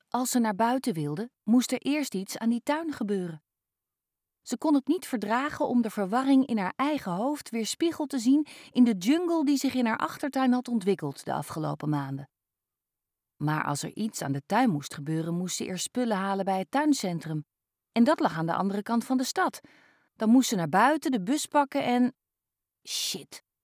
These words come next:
Ze moest zich hier overheen zetten. Het was de andere kant van Utrecht maar. Ze had verdorie een reisblog. Ze moest dit gewoon kunnen. Eline klikte haar blog open op de laptop die voor haar op de keukentafel stond.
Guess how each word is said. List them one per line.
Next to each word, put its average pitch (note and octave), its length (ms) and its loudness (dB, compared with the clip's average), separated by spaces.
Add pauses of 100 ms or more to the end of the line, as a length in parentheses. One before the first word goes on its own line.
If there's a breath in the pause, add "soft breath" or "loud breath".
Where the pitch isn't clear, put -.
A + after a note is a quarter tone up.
(400)
Ze - 180 -4
moest G3 400 0
zich F3 180 -6
hier E3+ 140 -8
overheen D#3 480 -4
zetten. - 340 -10 (500)
Het - 140 -12
was A3+ 160 0
de - 80 -6
andere A3+ 340 2
kant A3 240 -2
van G#3+ 160 -4
Utrecht - 460 -6
maar. B2 300 -6 (480)
Ze - 140 -6
had D#4+ 160 -2
verdorie D#4 480 2
een D4 80 4
reisblog. C4+ 760 0 (640)
Ze - 180 -2
moest D#3+ 260 2
dit D3 140 -6
gewoon C#3 360 -4
kunnen. D#4+ 400 0 (1120)
Eline C#4 480 4
klikte C#4 340 -4
haar F#3+ 180 -4
blog A#3 340 -4
open A#3 360 -2
op - 140 -8
de F3+ 100 -4
laptop A3+ 520 -4
die A3 160 -2
voor C#4 220 -2
haar F3 220 -2
op - 100 -10
de B3 100 -6
keukentafel D#3 640 -4
stond. - 380 -12